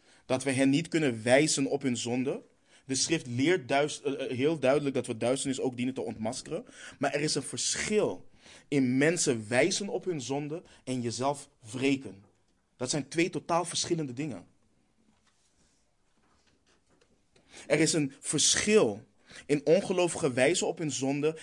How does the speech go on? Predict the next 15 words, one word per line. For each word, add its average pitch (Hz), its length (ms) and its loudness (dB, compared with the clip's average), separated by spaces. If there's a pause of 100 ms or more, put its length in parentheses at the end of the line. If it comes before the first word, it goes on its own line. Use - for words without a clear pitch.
(120)
en 143 280 0 (180)
toornig 220 480 2
worden 120 540 0
vanwege 131 500 0
de 120 100 -4
zonde 120 340 -6
van 113 160 -10
de 113 60 -10
ongelovigen. - 720 -14 (1120)
Dat - 140 -16
zijn 135 160 -6
twee 147 180 -4
totaal 143 280 -4
verschillende 127 440 -6
dingen. 131 300 -8